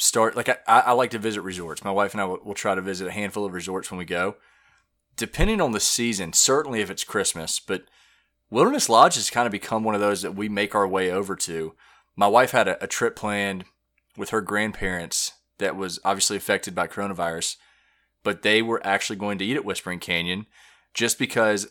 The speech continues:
they were gonna do their day in Magic Kingdom, and it was an easy boat ride over. And, you know, the sights, the sound, the feel of the resort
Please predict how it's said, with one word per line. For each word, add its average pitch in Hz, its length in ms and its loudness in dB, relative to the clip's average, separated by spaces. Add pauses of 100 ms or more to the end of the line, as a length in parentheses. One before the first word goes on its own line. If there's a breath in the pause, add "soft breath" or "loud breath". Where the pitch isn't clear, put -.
(120)
they 104 180 0
were 101 120 -2
gonna 107 160 0
do 107 120 -2
their 98 120 0
day 98 200 4
in 98 80 0
Magic 92 300 0
Kingdom, 101 440 -4
and 104 100 -8
it - 20 -6
was 92 120 -8
an 90 160 -10
easy 107 300 -4
boat 95 220 2
ride 87 220 2
over. 92 460 -4 (720)
And, 92 480 2 (1000)
you 131 120 -4
know, 113 100 4
the 101 360 -2
sights, - 760 4
the 101 100 -6
sound, 104 300 -4
the 98 60 -8
feel 139 420 0
of 107 100 0
the 95 80 -6
resort 82 560 -8